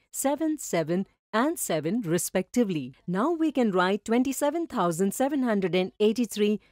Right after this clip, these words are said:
as three multiplied by three, multiplied by three,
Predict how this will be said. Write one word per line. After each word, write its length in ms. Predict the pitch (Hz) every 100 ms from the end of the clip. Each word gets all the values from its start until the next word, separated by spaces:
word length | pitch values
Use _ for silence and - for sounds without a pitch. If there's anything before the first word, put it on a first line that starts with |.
| _ -
as 200 | 196 -
three 480 | - - 302 339 339 _ _ 160
multiplied 760 | 156 185 185 208 226 254 320
by 220 | 196 165 156
three, 440 | - 190 180 254 - _ _ -
multiplied 720 | 180 220 220 175 185 240 247
by 200 | 190 185 -
three, 440 | - 202 202 208